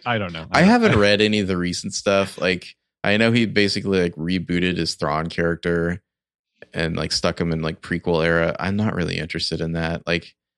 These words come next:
Speaker 2: Thrawn was a neat villain in the original trilogy.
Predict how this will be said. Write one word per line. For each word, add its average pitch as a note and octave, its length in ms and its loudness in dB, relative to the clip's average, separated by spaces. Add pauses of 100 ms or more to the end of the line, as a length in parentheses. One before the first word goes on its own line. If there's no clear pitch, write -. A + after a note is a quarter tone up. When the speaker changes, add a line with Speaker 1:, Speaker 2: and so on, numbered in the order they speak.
(220)
Speaker 2:
Thrawn E3+ 320 4
was D3 340 0 (540)
a G#2 100 2
neat G2 300 2
villain F2 560 0
in F2 140 -2
the E2 120 -2
original D#2 360 -4
trilogy. D#2 560 -2